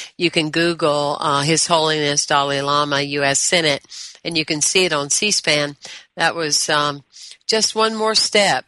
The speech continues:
towards what we're talking about today as I'm talking with Steve Behrman, who also is by divine appointment, Swami Beyondananda. You can go to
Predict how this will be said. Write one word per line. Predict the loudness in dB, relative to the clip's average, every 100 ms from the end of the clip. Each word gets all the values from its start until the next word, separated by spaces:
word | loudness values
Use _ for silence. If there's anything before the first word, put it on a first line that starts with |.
| _ -10
towards | -4 -2 -2 0
what | 0 0
we're | -2
talking | 2 2 2 -2
about | 0 2 0 0
today | 2 4 4 2
as | 2 0 -2 -6 -14 -8 -4
I'm | -2
talking | 0 2 2 -2 -4
with | -4 -2
Steve | -2 0 0 0
Behrman, | 0 2 2 2 2 0 -8 -20 -14 -4
who | -2 0
also | 2 2 2 0 0 0
is | -2 -2 -2
by | 2 2
divine | 2 2 2 2
appointment, | 0 -4 -4 -2 -2 -2 0
Swami | 0 2 2 2 0 -2 -6 -18 -16 -4
Beyondananda. | 2 2 2 0 2 2 2 0 -4 -4 -8 -16 -6
You | -6
can | -4 -4
go | 0 2 2 0
to | -2 0 -2 -4